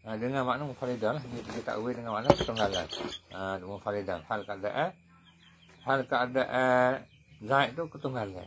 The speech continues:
Seorang diri. Ha, munfaridan. Tu dia si-, si-, wasaf lah sifat, si-, sifatnya. Ha, tu maknanya. Wa min takhallufi wuqu'il hali ba'da tamamil kalam.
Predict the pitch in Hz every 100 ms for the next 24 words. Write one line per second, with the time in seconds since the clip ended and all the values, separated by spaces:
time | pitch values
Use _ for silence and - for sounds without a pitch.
0 | - 139 120 110 101 87 87 95 95 -
1 | 90 95 95 - 95 90 87 85 101 95
2 | 95 92 - - 101 - 101 - 107 147
3 | 127 107 - - - 107 104 - 104 -
4 | 82 - _ - - - - - - -
5 | - - - 95 95 95 90 85 82 82
6 | _ _ _ _ - - - - _ _
7 | _ _ _ _ _ _ _ _ _ -
8 | 123 147 208 196 156 - 185 170 151 170
9 | 151 151 151 135 127 156 147 151 131 -
10 | 131 - 123 120 117 110 117 165